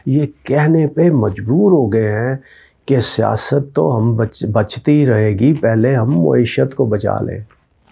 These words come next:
राना सनाउल्लाह ने साफ साफ कह दिया कि जनाब, पहले मईशत की बहाली पे अब बात करेंगे, सियासत की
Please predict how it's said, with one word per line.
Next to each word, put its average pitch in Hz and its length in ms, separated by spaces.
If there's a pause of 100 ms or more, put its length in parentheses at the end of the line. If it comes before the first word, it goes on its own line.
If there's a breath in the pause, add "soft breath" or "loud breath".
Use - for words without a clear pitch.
(160)
राना 120 220
सनाउल्लाह 73 440
ने 73 80
साफ - 280
साफ - 220
कह 101 120
दिया 92 240 (1400)
कि 117 80
जनाब, 139 400 (800)
पहले 139 240
मईशत 127 600
की 156 80
बहाली 110 400
पे 143 120
अब 135 80
बात 104 340
करेंगे, 123 360
सियासत 113 440
की 135 360